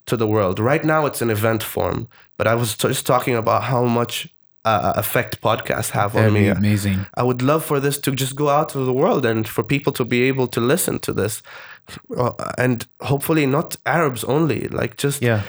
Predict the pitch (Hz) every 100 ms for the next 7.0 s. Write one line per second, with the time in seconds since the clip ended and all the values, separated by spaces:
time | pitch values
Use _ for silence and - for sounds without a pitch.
0 | - - - - 123 - - _ 55 131
1 | - - - _ - 127 131 135 139 -
2 | 180 170 165 143 165 156 160 165 151 147
3 | 135 131 151 - 151 - 147 139 123 123
4 | - - - - _ _ 147 - 165 147
5 | 147 143 135 123 - 52 - 123 - -
6 | - 123 131 - - - _ - - 156